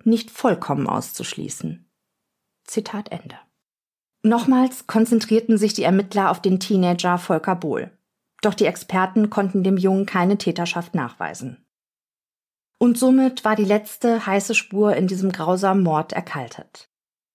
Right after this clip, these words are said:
Im September neunzehnhundertdreiundsechzig setzte sich der Leiter der Mordkommission an seinen Schreibtisch und fasste alle bisherigen Anstrengungen, den Mörder des kleinen Rüdigers zu finden, zusammen.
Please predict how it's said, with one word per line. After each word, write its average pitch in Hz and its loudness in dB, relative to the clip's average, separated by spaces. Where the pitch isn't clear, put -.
Im 233 4
September 254 4
neunzehnhundertdreiundsechzig 214 0
setzte 190 0
sich 202 0
der 185 0
Leiter 175 0
der 175 2
Mordkommission 202 2
an 175 0
seinen 170 0
Schreibtisch 170 -2
und 190 -2
fasste 202 -4
alle 202 4
bisherigen 202 0
Anstrengungen, 175 0
den 190 4
Mörder 196 4
des 185 -6
kleinen 175 0
Rüdigers 180 0
zu 202 -4
finden, 185 0
zusammen. 175 -8